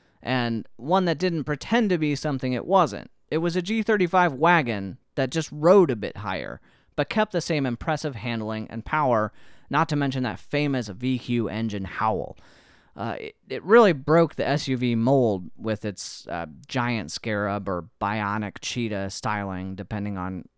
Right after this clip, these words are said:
who you asked what it looked like. Uh, I mean, everyone, almost everyone, said, "Cool."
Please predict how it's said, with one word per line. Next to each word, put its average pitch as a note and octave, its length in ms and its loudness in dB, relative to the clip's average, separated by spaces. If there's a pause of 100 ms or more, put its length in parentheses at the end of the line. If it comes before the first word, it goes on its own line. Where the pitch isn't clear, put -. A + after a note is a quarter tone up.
(320)
who D#3+ 140 -2
you A#2+ 240 0
asked F#2+ 360 -8
what F2 120 -6
it - 80 -10
looked G#2+ 280 -8
like. D2+ 280 -10 (400)
Uh, E2+ 260 -6 (100)
I - 80 -8
mean, G2+ 260 -6
everyone, G2+ 680 -4 (540)
almost G2+ 360 -4
everyone, D2 480 -10 (200)
said, F#2 320 -6
"Cool." - 440 -8